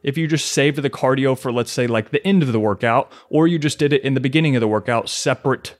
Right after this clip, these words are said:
from lifting, but you focused on the cardio at one point and then lifting at the other point. In between your, whenever you have rest periods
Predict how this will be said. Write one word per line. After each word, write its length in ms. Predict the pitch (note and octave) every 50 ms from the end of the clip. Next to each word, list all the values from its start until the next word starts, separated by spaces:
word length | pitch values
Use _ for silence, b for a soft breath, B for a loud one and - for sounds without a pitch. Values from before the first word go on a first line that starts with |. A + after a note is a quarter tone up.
| _ _
from 220 | - C3 A#2 A#2+
lifting, 340 | B2+ C3 B2 - A#2+ G2 G2
but 120 | F#2 G2 -
you 60 | G#2+
focused 460 | - - B2+ A#2+ A#2+ - A2+ - -
on 140 | A2+ A2 G#2
the 60 | -
cardio 500 | - - E3+ E3+ F3 E3+ F3 F3 E3+ D3+
at 60 | G#2
one 180 | D3 F3 F#3+ G3
point 300 | - A#3+ A#3+ A#3+ G3+ B B B B B B
and 160 | - C3+ C3
then 160 | C3 B2 B2
lifting 480 | B2+ C3+ - - - C3+ B2+ B2 A#2+ b b b b b
at 180 | B2+ A#2 - -
the 120 | A2+ G#2+
other 160 | G#2+ F#2+ F#2
point. 360 | F2 - - F2+ D#2 - - _ b b b b _
In 200 | - C3+ D#3 D3+
between 420 | E3 - - F#3+ F#3 F#3 F#3 F3+
your, 240 | E3+ E3+ E3 D#3 A2
whenever 240 | C3 C#3 C#3+ D3 E3+
you 80 | E3+
have 240 | D3 C#3 E3+ E3+ D3+
rest 240 | D3 D#3 F3 - -
periods 560 | - G#3 G#3+ A#3 B3 B3+ A#3 - - -